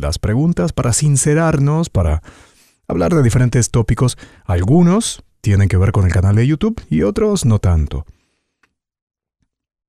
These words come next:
Se me ocurría empezar en este podcast de Entrenando tu Voz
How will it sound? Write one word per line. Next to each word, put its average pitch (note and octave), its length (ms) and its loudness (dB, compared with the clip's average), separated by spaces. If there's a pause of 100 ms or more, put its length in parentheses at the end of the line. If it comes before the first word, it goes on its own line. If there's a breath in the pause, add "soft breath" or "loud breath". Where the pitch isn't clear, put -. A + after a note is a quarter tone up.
(260)
Se C#3+ 100 0
me E3+ 80 4
ocurría A3 360 2
empezar D#3 400 0
en D3 120 0
este B2 360 0 (300)
podcast F#2 720 0 (160)
de G2 240 0
Entrenando A2+ 540 2
tu A#2 160 0
Voz E2+ 440 -2